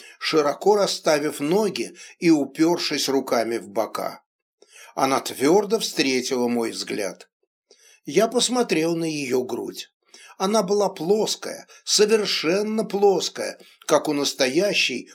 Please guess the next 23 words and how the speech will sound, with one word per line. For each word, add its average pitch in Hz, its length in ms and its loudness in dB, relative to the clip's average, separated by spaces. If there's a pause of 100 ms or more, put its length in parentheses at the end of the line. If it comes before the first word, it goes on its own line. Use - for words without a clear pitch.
(100)
плоскогрудой 127 920 -2
шлюхи. - 600 -8 (920)
Машинально 151 920 -2 (220)
я 156 240 0
снова 185 460 -2
взял 143 400 2
резиновую 131 840 -2
грудь 147 420 -4 (280)
и 135 80 -4
стал 139 320 4
рассматривать. 104 920 -6 (520)
Потом 226 340 4
я 226 160 2
бросил 170 480 0
ее 131 380 -2
на 123 120 -4
стол. 98 520 -8 (460)
Она 165 240 2
упруго 196 560 0
запрыгала 139 680 -2
по 135 160 -2
крышке 113 420 -6
стола. 95 540 -6